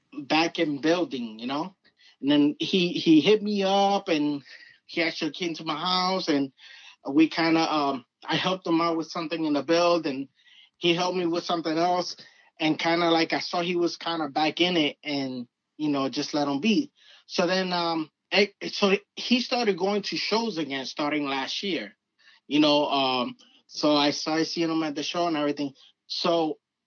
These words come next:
this year, now when this thing happened with the corona, um,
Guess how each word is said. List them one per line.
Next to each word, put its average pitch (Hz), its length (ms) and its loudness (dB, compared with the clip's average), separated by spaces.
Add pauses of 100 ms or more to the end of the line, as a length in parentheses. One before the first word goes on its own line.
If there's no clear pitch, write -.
(120)
this 160 640 0
year, 151 440 -2 (280)
now 147 260 -2
when 160 280 -2
this 160 220 -2
thing 165 380 -4 (260)
happened 156 440 -2
with 143 160 0
the 127 100 -8
corona, 147 720 -2 (680)
um, 135 560 -2